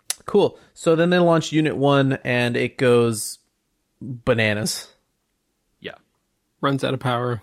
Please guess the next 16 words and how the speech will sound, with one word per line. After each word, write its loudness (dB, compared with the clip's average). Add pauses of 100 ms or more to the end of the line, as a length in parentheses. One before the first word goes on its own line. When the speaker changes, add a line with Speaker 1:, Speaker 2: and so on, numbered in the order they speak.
Speaker 3:
goes -2
berserk -8
again. -8 (320)
Speaker 1:
Runs -2
out 2
of 0
power. 0 (360)
This -2
time 0
goes -2
berserk -6
because -2
Shinji -6
wills 0
it -14
to. -12